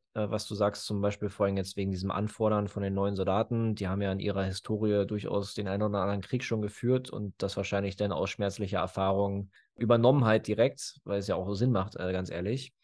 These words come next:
Und der andere Punkt, was wollte ich noch, glaub ich, sagen? Ach so, zu diesem Crossloading-Verfahren. Äh, nicht, dass ich da jetzt speziell geschult bin drin, aber rein logischer Menschenverstand würde mir ja sagen, du splittest die Kompanien und Züge so weit runter auf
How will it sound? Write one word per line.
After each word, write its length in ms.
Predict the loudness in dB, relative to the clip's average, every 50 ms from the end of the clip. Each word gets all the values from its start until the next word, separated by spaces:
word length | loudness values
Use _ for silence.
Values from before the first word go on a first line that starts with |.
| _ _ _ _ _ _ _ _ _ _ _ -4
Und 360 | 0 2 2 2 0 0 0
der 120 | 0 0
andere 200 | 2 0 0 0
Punkt, 240 | 0 -2 -2 -2 -2
was 140 | -4 -4 -2
wollte 160 | -2 -2 -2
ich 100 | -4 -4
noch, 140 | -4 -6 -4
glaub 180 | -2 0 0 0
ich, 100 | -2 -2
sagen? 280 | -4 -4 -2 -2 -2
Ach 80 | -2 -2
so, 80 | -4
zu 100 | -4 -2
diesem 200 | -2 0 0 0
Crossloading-Verfahren. 1200 | 0 2 4 4 4 4 4 2 4 6 6 4 4 0 -2 -4 -6 0 2 4 4 4 4 2 -2 _ _ -20 -20 -20 -20 _ -2
Äh, 100 | 0 2
nicht, 160 | 2 4 4
dass 60 | 4
ich 80 | 6 8
da 80 | 6
jetzt 80 | 6 6
speziell 360 | 4 0 0 4 6 4 6
geschult 360 | 6 2 2 4 4 4 6
bin 200 | 4 2 4 4
drin, 220 | 2 2 2 2 2
aber 460 | 2 4 6 6 8 8 6 4 0
rein 220 | -4 -4 -2 0 4
logischer 420 | 6 6 6 6 6 4 2 0
Menschenverstand 760 | 0 0 0 0 -2 -4 0 0 0 0 4 4 4 4 4
würde 120 | 2 2 2
mir 140 | 4 4 4
ja 80 | 4
sagen, 380 | 4 4 4 4 4 2 2 0
du 100 | 0 -2
splittest 480 | -2 0 0 0 0 0 -6 -4 -4
die 120 | -4 -2 0
Kompanien 580 | 0 0 0 2 2 0 2 2 2 2 0
und 140 | 0 -2 -4
Züge 300 | -4 0 0 2 2 2
so 220 | 4 4 4 6 8
weit 220 | 8 6 6 4
runter 440 | 2 2 2 4 4 4 6 6 6
auf 160 | 4 4